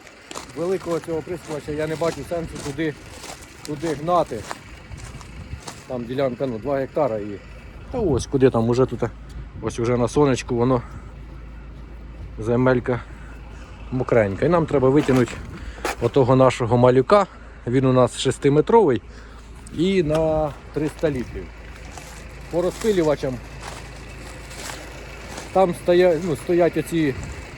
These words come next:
польські оті п'ятидирочні, ну, факели, чи як їх називають, такі трубочки. Не дуже вони мені подобаються. У мене є із Куна американський тіджет на три отвори.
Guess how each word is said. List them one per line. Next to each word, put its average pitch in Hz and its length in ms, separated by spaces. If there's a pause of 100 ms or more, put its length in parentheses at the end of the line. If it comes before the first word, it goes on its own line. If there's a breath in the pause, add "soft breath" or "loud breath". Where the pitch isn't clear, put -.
(960)
польські 175 440
оті 143 480
п'ятидирочні, 151 1000 (600)
ну, 185 120 (220)
факели, 160 500
чи 170 60
як 156 160
їх 135 100
називають, 135 520
такі 113 220
трубочки. - 540 (720)
Не 226 80
дуже 220 240
вони 196 200
мені 202 180
подобаються. 202 580
У - 20
мене 190 240
є 190 260 (180)
із 180 80 (180)
Куна 190 320 (1040)
американський 165 680
тіджет 180 420 (720)
на 165 120
три 185 180
отвори. 123 480